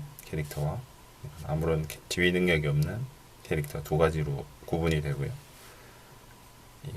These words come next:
각각의 수치는 이제 공중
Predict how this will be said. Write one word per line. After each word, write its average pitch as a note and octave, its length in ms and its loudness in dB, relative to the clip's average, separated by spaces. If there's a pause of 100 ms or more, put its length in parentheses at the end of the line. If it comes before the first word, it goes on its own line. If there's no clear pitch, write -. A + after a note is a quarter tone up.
(140)
각각의 G2+ 680 4 (420)
수치는 F#2+ 680 -2
이제 D2 140 -4
공중 E2+ 880 4